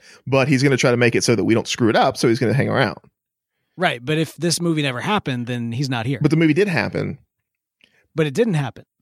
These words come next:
Speaker 1: No, no, no. It does. It does.
Speaker 2: No, it does, right, but then the, it doesn't by the end of it. You see what I'm saying? I'm not complaining about this, by the way,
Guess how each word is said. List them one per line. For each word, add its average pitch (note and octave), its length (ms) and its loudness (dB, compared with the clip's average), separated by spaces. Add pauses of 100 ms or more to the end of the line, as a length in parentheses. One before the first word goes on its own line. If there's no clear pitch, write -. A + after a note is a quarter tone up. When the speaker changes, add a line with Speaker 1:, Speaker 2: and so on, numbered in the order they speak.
(200)
Speaker 1:
No, G#3 180 2
no, A3 80 4
no. G#3+ 240 2
It - 120 2
does. F#3 400 0
It C#3 100 2
does. D3+ 400 -2 (760)
Speaker 2:
No, A3 100 2
it G3 120 0
does, D#3 580 2
right, F#3 340 2
but D#3 140 -2
then F#3 460 0
the, D#3+ 140 -4 (220)
it E3+ 280 -6
doesn't D#3 380 -2
by C#3+ 120 -2
the D3 140 -2
end C#3+ 100 -2
of G#2 100 -10
it. - 100 -20 (1200)
You G3 80 -2
see C4+ 100 2
what G#4+ 60 4
I'm G4+ 80 2
saying? G4+ 440 2 (960)
I'm C#4+ 140 0
not F4+ 120 2
complaining A3+ 400 0
about C#3 220 -4
this, B2 140 -8
by A#2 180 -8
the A2 80 -12
way, A2 100 -16